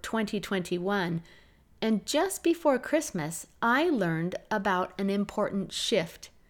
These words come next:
the opportunity I would have to bring my daughter back home and homeschool her full-time. Something had to give. I decided it was this podcast,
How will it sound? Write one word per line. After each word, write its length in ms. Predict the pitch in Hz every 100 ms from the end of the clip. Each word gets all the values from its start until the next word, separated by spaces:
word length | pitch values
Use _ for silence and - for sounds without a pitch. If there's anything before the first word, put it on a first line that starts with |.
| - - - -
the 160 | 214 -
opportunity 640 | 208 302 269 247 202 208 -
I 100 | 196
would 180 | 220 226
have 460 | - 180 170 175
to 140 | - 208
bring 240 | 226 226
my 120 | 254
daughter 360 | 277 175 165 180
back 320 | 196 196 196
home 420 | - 208 170 170 - - - - _
and 160 | 196 185
homeschool 680 | - 220 220 - - 202 185
her 400 | - 269 175 185
full-time. 840 | - 190 180 - 233 196 175 170 - - - - - - _
Something 580 | - 254 285 - 160 202
had 540 | 208 190 175 180 175
to 100 | -
give. 520 | 185 247 285 156 151 - - - - - _
I 120 | 220 226
decided 680 | 226 - 302 277 190 208 - - - -
it 180 | 240 -
was 380 | 196 185 196 185
this 240 | 202 202
podcast, 760 | - - 233 233 - - 165